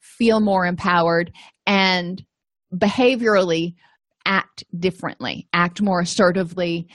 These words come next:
um, and less, less fearfully and less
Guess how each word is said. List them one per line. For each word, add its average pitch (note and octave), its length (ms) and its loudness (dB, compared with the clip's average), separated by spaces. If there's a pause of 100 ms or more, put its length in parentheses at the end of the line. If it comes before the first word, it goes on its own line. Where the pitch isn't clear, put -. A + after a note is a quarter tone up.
(260)
um, D3+ 500 -6 (240)
and F3 380 -2 (320)
less, G3 360 -2 (140)
less F#3+ 200 0
fearfully F3 680 -2
and E3 180 -4
less E3+ 320 -4